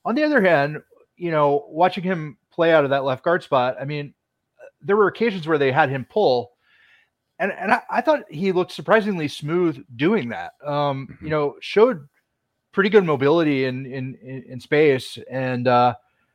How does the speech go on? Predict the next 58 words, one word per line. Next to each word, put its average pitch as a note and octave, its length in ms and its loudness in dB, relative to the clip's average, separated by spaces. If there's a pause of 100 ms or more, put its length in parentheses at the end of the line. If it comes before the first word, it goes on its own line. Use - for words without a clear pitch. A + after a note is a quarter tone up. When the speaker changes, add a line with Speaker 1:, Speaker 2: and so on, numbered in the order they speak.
(340)
Speaker 1:
and D#3 100 -2
was D3+ 100 4
able E3+ 180 6
to C#3 60 0
get D3+ 180 4
where D3 140 2
he C3+ 320 -2
needed C#3+ 360 -4
to B2 80 -10
go. C3 420 4
And C3 260 -4
I C#3+ 40 -12
mean, C#3+ 280 -10
his, C#3 380 -8
his, D3+ 420 -2 (1500)
I D3+ 40 -10
mean, D#3+ 80 0
look, A3 120 2
the C#3 60 -10
bottom D#3+ 220 6
line C#3+ 180 2
is A#2+ 120 -4
he's, A#2+ 360 -8
he's, C#3 220 -6
he's B2 240 -10
massive. B2 500 -2
And B2 120 2
I A2+ 40 -2
mean, A#2 180 -4
you A#2+ 80 -4
know, A#2 160 0
he, C#3 200 0
he, D3+ 260 2
he C#3 220 2
is D#3+ 120 4
able C#3 180 0
to - 120 -16
present B2+ 320 -2
a - 20 -4
problem B2 400 0
for A#2 280 -4 (140)
defenders B2+ 460 -4
just, - 360 -8 (640)
just D#3+ 140 -6
by C#3 100 4
taking D#3 300 0
up B2 100 -4
the - 60 -20
space - 260 -2
that A#2+ 120 -4
he A#2 80 -4
takes C3 280 -4
up. F#3 240 6
And, C#3 180 -6
and, C3+ 340 -6
you D3 140 -8
know, B2 260 -2
he, C3+ 220 -10